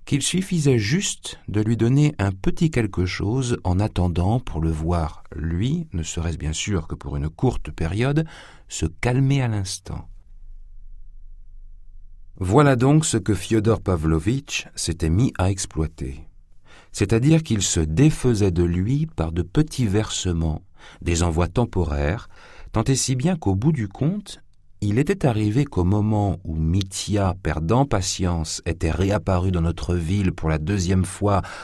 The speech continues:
afin de mettre un terme, cette fois définitif, à ses affaires avec son père, il s'était avéré soudain,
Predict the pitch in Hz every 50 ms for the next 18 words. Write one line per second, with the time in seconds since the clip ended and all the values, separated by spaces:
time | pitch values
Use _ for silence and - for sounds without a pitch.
0 | - - - 85 80 - - 101 92 82 82 85 87 90 98 101 95 - - -
1 | - 92 87 82 - - 107 104 101 92 85 78 71 - - - - 76 - -
2 | - 87 82 71 69 76 110 104 - - 110 101 95 95 92 - - 95 85 -
3 | - - - - - 80 78 - - 78 76 76 80 78 - - 80 73 69 -
4 | 65 - - - 85 98 95 - 139 160 180 190 - - - - - - - -
5 | - - - - - - - - - - 107 110 - - 131 - 180 156 - 135
6 | 117 104 107 110 107 120 139 139 - - - 90 90 90 101 131 160 196 214